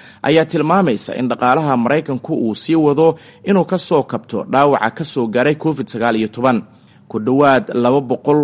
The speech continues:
oo shaqooyin cusub ah ayaa la abuuray bishii December, taasi oo ka hooseysay intii la filayay, laakiin waxa ay u dhigantaa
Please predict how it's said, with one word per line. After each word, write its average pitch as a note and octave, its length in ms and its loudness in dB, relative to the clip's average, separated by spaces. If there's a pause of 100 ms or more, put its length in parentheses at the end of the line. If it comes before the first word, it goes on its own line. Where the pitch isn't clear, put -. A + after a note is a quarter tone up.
oo A#2+ 160 2
shaqooyin D3 560 -2
cusub B2 320 -4
ah - 240 -6
ayaa B2 240 0
la B2 160 0
abuuray C3 320 0
bishii D3 320 -4
December, A#2+ 480 0 (400)
taasi D#3 360 2
oo D3 180 4
ka F#3 140 -2
hooseysay B2 680 0
intii D3 320 -2
la B2+ 60 -2
filayay, B2 500 0
laakiin A2+ 480 -4
waxa C#3 240 -2
ay A2+ 160 0
u E3 160 0
dhigantaa D3 560 0